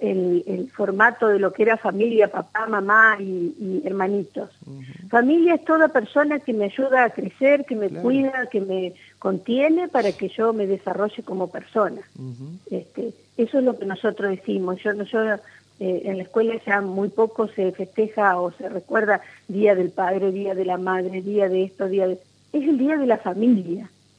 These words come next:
Speaker 1: Es donde la familia se reúne para festejar algo. Pero en realidad familia es toda la persona que a mí me ayuda a crecer, que me trae a la escuela, que me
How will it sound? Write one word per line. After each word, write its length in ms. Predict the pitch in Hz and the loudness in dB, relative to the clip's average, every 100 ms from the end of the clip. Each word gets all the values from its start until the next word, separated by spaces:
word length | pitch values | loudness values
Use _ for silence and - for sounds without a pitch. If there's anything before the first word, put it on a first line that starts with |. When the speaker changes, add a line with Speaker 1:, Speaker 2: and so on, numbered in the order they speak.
| _ | _
Speaker 1:
Es 140 | 233 202 | -8 -4
donde 260 | 202 185 | -2 0
la 120 | 175 | -2
familia 380 | 165 180 196 233 233 | -2 -4 0 0 2
se 100 | 233 | 0
reúne 460 | 240 294 349 370 | 2 0 2 2
para 240 | 392 320 247 | 4 4 4
festejar 500 | 226 - 208 247 254 | -2 -4 0 2 6
algo. 500 | 233 190 180 175 - _ _ _ _ _ _ | 6 4 0 -4 -6 _ _ _ _ _ _
Pero 600 | 202 196 190 185 180 175 - | 2 4 6 8 8 6 2
en 180 | 180 | -4
realidad 480 | 175 196 196 208 277 | -2 -2 2 4 4
familia 480 | 277 254 320 339 330 | 2 0 2 2 2
es 120 | 294 - | 0 4
toda 240 | 277 277 | 4 4
la 100 | 254 | 0
persona 460 | - 196 - 254 269 | -2 -6 -2 -2 -2
que 140 | 262 | -4
a 40 | 196 | -4
mí 180 | 214 | -2
me 120 | 240 220 | -2 -2
ayuda 540 | - 285 330 339 349 | -2 0 4 4 2
a 120 | 233 | 0
crecer, 640 | 214 220 190 - 277 330 427 - _ _ _ | -4 -6 -6 0 4 4 0 -8 _ _ _
que 140 | 220 196 | 0 0
me 160 | 185 | -2
trae 260 | 180 220 208 | 2 4 4
a 20 | |
la 80 | 180 | 2
escuela, 440 | - 277 349 359 | 0 0 2 0
que 140 | - | -2
me 100 | 214 | -8